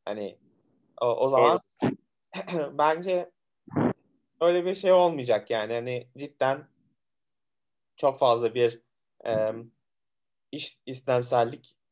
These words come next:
Speaker 1: meydana gelmeyecek gibi düşünebiliriz yani. Hani, e,
Speaker 2: Ya
Speaker 1: konuda,
Speaker 2: işte.
Speaker 1: konuda şey yani, etiklik nereye kadar diyoruz yani. Hani, e, etik olunabilir mi, olunamaz mı? Yani, e, bu tartışılır.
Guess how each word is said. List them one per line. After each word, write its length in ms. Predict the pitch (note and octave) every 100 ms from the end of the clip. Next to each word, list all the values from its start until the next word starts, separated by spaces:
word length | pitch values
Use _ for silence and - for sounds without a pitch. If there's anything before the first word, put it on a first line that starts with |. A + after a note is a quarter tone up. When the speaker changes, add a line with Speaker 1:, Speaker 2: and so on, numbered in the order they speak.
| _
Speaker 1:
meydana 600 | A2+ A#2+ A#2+ A2+ A#2 C3+
gelmeyecek 640 | E3 D3+ C#3+ A#2 G#2+ G#2 -
gibi 220 | A#2+ E3
düşünebiliriz 720 | C#3 - C#3+ B2+ B2+ G#2+ -
yani. 200 | G2 G2
Hani, 320 | G#2 G#2 G#2 _ _ _ _ -
e, 60 | A2+
Speaker 2:
Ya 760 | A2 A2 A2+ F3+ A#3 A#3+ A2+
Speaker 1:
konuda, 480 | G#2+ C3+ C3+ C#3+ C#3 - _ _
Speaker 2:
işte. 420 | - - - C3+ -
Speaker 1:
konuda 500 | D3 D3 D#3 D3 -
şey 280 | - C#3+ A#2+
yani, 240 | G#2+ G2+
etiklik 720 | - D3 E3+ E3 D#3+ E3+ - _ _ _ _
nereye 360 | D3+ C#3 C#3 A#2
kadar 440 | A#2+ A#2+ A2 - _ _ _
diyoruz 400 | - A2 A2 A2+
yani. 220 | G#2+ G2+
Hani, 320 | A#2 A2+ G#2+ G#2+ _ _ _ _ -
e, 300 | A2+ A2+ G#2+ -
etik 300 | C#3+ F3 D#3+
olunabilir 640 | C#3+ C#3+ C#3+ C#3 D3+ C#3+
mi, 140 | B2+
olunamaz 640 | F3 D#3 D3 A#2 G#2+ G2 -
mı? 100 | G#2
Yani, 360 | A2 G#2 G#2+ _ _ _ -
e, 360 | A2+ A#2 A#2 A2 _
bu 100 | D#3+
tartışılır. 720 | E3+ E3 D#3 - - A#2+ -